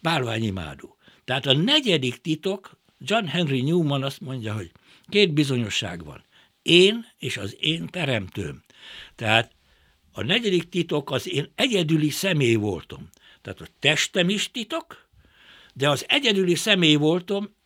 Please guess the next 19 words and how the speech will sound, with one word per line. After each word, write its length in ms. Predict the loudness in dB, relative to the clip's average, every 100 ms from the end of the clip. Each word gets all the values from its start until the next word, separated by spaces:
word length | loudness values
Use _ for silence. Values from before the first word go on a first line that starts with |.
| _
az 180 | -10 -10
két 300 | -4 -4 -2
ré-, 220 | 0 0
részből 400 | 0 -2 -2 -4
áll. 200 | -6 -8 -16 _ _
Ekkor 400 | -4 -2 -2 -8
kapom 340 | -6 -8 -8 -10
a 40 |
szabadságot, 800 | -8 -8 -10 -8 -8 -8 -10 -12 -18 -20 -20 -20
tehát 220 | -10 -10 -4
én 240 | 0 0
nem 280 | 2 0 -2
törvényfüggő 1080 | -4 -2 -2 0 -2 -2 -6 -6 -4 -2 0
élőlény 640 | 0 -2 -2 -2 -2 -2
vagyok, 480 | -4 -6 -8 -10 -20 _ _ _ _
mint 180 | -6 -4
a 100 | -4
többi 280 | -4 -4 0
élőlény, 580 | 0 0 -2 -4 -6